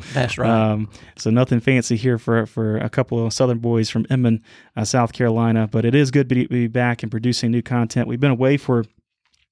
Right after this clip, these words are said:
Speaker 2: um, I guess a few weeks, uh, maybe several weeks now, and, uh, we just got a lot of things going on in, in, in our lives, a lot of things going on in the ministry of the church, um, here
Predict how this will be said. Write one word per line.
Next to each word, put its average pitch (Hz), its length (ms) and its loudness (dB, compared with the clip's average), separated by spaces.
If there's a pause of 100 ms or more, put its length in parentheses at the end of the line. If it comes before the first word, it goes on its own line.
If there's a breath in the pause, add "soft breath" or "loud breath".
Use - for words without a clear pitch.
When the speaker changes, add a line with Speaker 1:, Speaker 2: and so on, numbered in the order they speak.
(120)
Speaker 2:
um, 117 400 2
I 120 80 -4
guess 143 220 0
a 135 60 2
few 139 220 0
weeks, 127 380 -2
uh, 120 140 -6
maybe 135 200 -6
several 135 280 0
weeks 113 180 -2
now, 120 260 0 (560 loud breath)
and, 110 280 0
uh, 110 400 0
we 127 120 -2
just 139 140 -2
got 135 100 2
a 123 60 0
lot 127 120 2
of 120 60 -2
things 123 160 0
going 123 200 0
on 123 180 0
in, 117 140 -2
in, 120 160 -2
in 123 180 -2
our 110 100 0
lives, 151 440 -2
a - 40 -8
lot 127 140 0
of 120 80 -4
things 123 180 0
going 127 180 0
on 120 100 2
in 113 80 4
the 113 60 4
ministry 120 300 2
of 113 60 0
the 113 60 -2
church, 135 420 -2
um, 117 240 -4
here 127 300 0